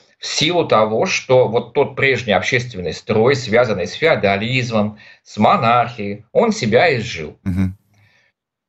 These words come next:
Speaker 1: Я сразу могу сказать, что вообще-то он себя изжил уже в восемнадцатом веке.
Speaker 2: Даже
Speaker 1: Но
Speaker 2: так?
Speaker 1: как во всех отношениях он себя изжил. И как экономика феодальная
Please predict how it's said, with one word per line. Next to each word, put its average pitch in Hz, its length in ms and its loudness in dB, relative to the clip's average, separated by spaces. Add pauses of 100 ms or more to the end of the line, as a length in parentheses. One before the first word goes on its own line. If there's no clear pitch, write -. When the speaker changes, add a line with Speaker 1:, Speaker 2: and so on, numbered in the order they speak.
(140)
Speaker 1:
Я 131 180 2
сразу 214 300 0
могу 175 180 0
сказать, 123 220 0
что 135 120 -2
вообще-то 185 280 0
он 170 80 2
себя 147 320 2
изжил 180 240 0
уже 139 180 2
в 147 40 0
восемнадцатом 101 840 -2
веке. - 380 -16
Speaker 2:
Даже 82 260 -2 (120)
Speaker 1:
Но - 80 4
Speaker 2:
так? - 40 2
Speaker 1:
как 208 220 2 (460)
во 175 160 2
всех 131 280 0
отношениях 127 580 0
он 127 100 4
себя 131 360 0
изжил. 90 360 -8 (340)
И 151 100 -2
как 151 220 2
экономика 202 640 2
феодальная 165 640 2